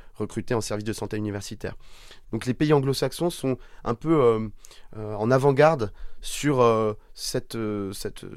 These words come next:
ce, ce pan de la santé publique, la santé mentale. Et quand nous, on est un petit peu en retard,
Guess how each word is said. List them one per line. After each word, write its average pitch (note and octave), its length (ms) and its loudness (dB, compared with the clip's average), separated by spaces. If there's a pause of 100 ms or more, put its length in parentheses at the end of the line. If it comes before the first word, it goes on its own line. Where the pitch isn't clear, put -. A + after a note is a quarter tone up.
ce, - 180 -10
ce G#2 160 -8
pan C3 160 -2
de B2+ 40 2
la A2+ 80 2
santé A2 240 -4
publique, C#3 400 -4
la G#2+ 100 -4
santé G#2+ 260 -6
mentale. C3 440 2 (380)
Et - 40 -14
quand - 220 -8
nous, C#3+ 80 2
on D3 80 4
est A2+ 80 4
un A2 80 0
petit - 140 -12
peu - 140 0
en A#2+ 80 4
retard, C3 480 2